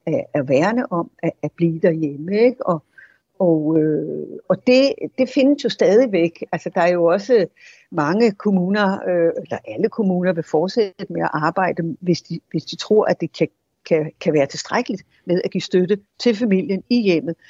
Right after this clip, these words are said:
Men tendensen er nok bare med barnets lov, at man siger, men vi skal, vi skal ikke være, ligesom, vi skal ikke være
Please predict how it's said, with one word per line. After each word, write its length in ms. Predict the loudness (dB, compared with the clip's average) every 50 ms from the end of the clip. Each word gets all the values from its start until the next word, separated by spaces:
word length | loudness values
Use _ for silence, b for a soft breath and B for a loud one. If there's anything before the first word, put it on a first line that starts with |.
| b b b b
Men 280 | -2 0 0 0 0 -4 _ _ _ -4
tendensen 460 | -2 0 2 2 2 0 0 -4 -8 -6
er 40 |
nok 260 | -6 -4 -4 -6 -4 -4
bare 200 | -4 -4 -4 -4
med 120 | -4 -6 -2 -2
barnets 420 | -2 -2 -2 -4 -6 -10 -8 -4
lov, 280 | -2 0 0 0 0 0
at 100 | -2 -2
man 220 | 0 0 -2 -2 -4 _ _ _ _ _ _ _ _ _ _ _ _ _ _ _ -14 -12
siger, 360 | -6 -4 -2 2 2 2 2 0 -6 _ _ _ _ _ _
men 300 | -6 0 0 2 2 2
vi 80 | 0 -4
skal, 300 | -4 0 0 0 0 0 _ _ _ _ _ _ _
vi 100 | -8 -8
skal 220 | -6 0 0 0 2
ikke 400 | 2 0 0 0 0 0 0 2
være, 320 | 4 4 4 4 2 0 -4 -8
ligesom, 600 | -12 -12 -12 -10 -8 -8 -6 -2 0 0 0 0 -4 _ _ _ B B B B B B B B B
vi 60 | B -12
skal 120 | -4 -4 -4
ikke 120 | -2 2
være 140 | 0 0 0